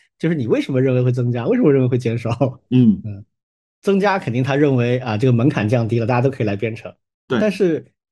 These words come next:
Speaker 1: 职业的增加与减少不是看你容不容易，是看社会需求，是供需决定的。那觉得会减少的人呢，就是可能跟我们的观点类似啊，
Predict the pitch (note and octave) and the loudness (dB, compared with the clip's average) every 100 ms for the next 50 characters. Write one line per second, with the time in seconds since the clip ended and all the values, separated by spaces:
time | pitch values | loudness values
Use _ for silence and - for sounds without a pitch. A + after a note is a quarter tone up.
0 | - C3 D#3 B3+ G#3 D3 A#2+ A2 _ _ | -12 -2 0 0 0 -2 -4 -6 _ _
1 | - E3 D#3+ C#3+ B2 A#2+ C3 B2 F#2 F#2+ | -6 -2 0 0 -2 -2 -2 -2 -4 -2
2 | C3 F#3 G3 C#3 A2 G2 C3 B2+ A2+ G#2+ | -2 -2 0 0 -2 0 0 2 0 -2
3 | B2 B2 C3 - C#3 B2+ - - - - | -2 -4 -4 -2 0 -2 -4 -10 -12 -20
4 | _ _ _ _ - - G3 C#3+ G3 F3+ | _ _ _ _ -14 -2 0 0 -2 -4
5 | G#2+ G#2 G2 - _ _ _ _ - F3 | -4 -6 -10 -14 _ _ _ _ -4 -2
6 | F3 A3 A3 F3+ E3 G3 G2 F#2 C#3+ B2 | 2 2 2 2 0 0 -2 0 0 0
7 | B2+ C3+ B2 B2 C3 B2+ B2 A#2 G#2+ A2+ | 0 0 0 2 0 0 -2 -2 -4 -2
8 | A#2 C3 C#3 G2 G#2+ B2 A#2+ A#2+ G2+ G#2+ | 0 2 2 0 -2 0 0 0 0 -2
9 | G2+ - F#2 | -4 -6 -8